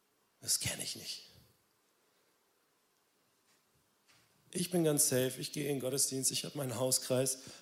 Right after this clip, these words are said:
alles gut, ich mach meinen Dienst, ich liebe das. Aber Erwartungen, so richtig, dass Gott mein Leben noch mal so richtig auf den Kopf stellt, dass er mit seiner ganzen Macht und Autorität in mein Leben hineinwirkt?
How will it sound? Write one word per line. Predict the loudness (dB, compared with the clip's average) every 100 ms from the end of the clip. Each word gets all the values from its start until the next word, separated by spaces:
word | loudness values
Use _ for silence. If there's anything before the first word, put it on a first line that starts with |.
| -6
alles | 0 2 0
gut, | -2 -4
ich | -4 -4
mach | -4 0
meinen | 0
Dienst, | 0 0 2 0 -4 -18 _
ich | -6 -2
liebe | 0 2
das. | 2 2 2 0 -12 -20 -20 _ _ _ _ _ _ _ _ _ _ _ _ _ -10
Aber | -2 -2 -2 -6 -10 -4
Erwartungen, | 0 2 2 2 2 2 0 0 -2
so | -2 -2
richtig, | 0 -2 -2 -4 -4
dass | 0 0
Gott | 2 0 -2 -14 -8
mein | -2 2
Leben | 4 4 2
noch | 0
mal | 0 0
so | -2
richtig | -2 -2
auf | -2
den | -4
Kopf | -4 -4 -2
stellt, | 2 2 0 -6 -14 -2
dass | 2 4
er |
mit | 4
seiner | 6 6 6
ganzen | 4 4 4 4
Macht | 2 2
und | 2
Autorität | 2 2 2 4 2
in | 2
mein | -2 -2
Leben | 0 0
hineinwirkt? | 0 0 -2 -4 -6 -8